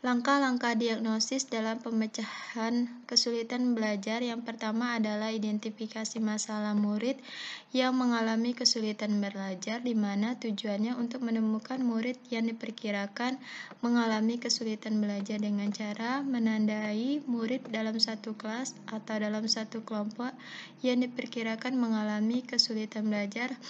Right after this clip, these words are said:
baik yang sifatnya umum maupun yang khusus, dengan cara,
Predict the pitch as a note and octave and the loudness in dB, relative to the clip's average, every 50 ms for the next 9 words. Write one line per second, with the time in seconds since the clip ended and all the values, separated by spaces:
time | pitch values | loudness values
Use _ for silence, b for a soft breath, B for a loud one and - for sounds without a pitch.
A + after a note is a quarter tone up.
0 | B B B B - - - A#3 A3+ A3+ A3+ A3+ - A3+ A3+ A3+ - A#3 A3+ - | B B B B -20 -8 -2 2 2 2 2 2 0 -2 0 0 0 -2 -2 -2
1 | A#3 A3+ A3+ - A3 - G#3+ G#3+ A3 A#3 B3+ B3+ A#3+ A3+ A3 A3 A3 A3+ - B3 | -4 -4 -2 -2 -4 -2 0 0 2 2 2 2 2 2 2 0 0 -2 -2 0
2 | A#3+ A#3+ A3+ A3 G#3+ A3 - G#3+ G3+ - - - G#3+ G#3 - - - - - - | 0 2 2 2 0 -2 -4 -2 -2 -2 0 0 6 8 8 8 8 4 -8 -20
3 | - - - - - - A3+ G#3+ G#3+ G#3+ G#3 G#3 G#3+ G#3 A3 G#3 G3+ G3+ G#3 A3 | -20 -20 -20 -20 -8 -2 0 2 2 4 4 4 2 2 2 -2 -2 0 0 0
4 | B3+ C#4+ C#4+ | 0 0 -2